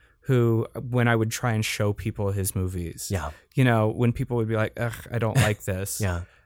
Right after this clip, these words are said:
Speaker 1: And, you know, then my friends would be like, "Oh, well," and I was like, "No, I'm kind of glad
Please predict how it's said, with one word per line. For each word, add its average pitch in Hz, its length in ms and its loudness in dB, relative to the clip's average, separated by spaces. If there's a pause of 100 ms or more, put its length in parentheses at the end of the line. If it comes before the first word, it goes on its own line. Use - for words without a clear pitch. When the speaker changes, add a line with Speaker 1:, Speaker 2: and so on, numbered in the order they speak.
(540)
Speaker 1:
And, 143 440 -2
you 147 80 2
know, 127 180 4
then 127 140 0
my 127 100 2
friends 123 300 -2
would 117 100 -6
be 120 80 0
like, 107 300 0
"Oh, 139 360 2
well," 117 200 2
and 147 80 0
I - 20 0
was 147 80 -4
like, 143 160 -4
"No, 160 300 2
I'm 117 120 -2
kind 143 200 -2
of 123 80 -6
glad 123 760 0